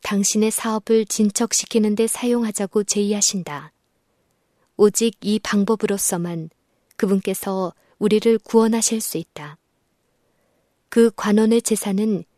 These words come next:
그가 충실한 청지기임을 입증할 수 있도록 그에게 위탁된 것이었다. 그는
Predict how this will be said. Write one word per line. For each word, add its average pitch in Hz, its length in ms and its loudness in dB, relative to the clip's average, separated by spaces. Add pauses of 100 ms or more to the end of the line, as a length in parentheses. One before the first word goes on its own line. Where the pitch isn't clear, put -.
(200)
그가 220 380 2
충실한 240 580 0
청지기임을 226 840 0
입증할 214 500 0
수 - 160 -4
있도록 175 560 -2
그에게 196 460 0
위탁된 214 560 -2
것이었다. 196 680 -6 (1080)
그는 202 420 2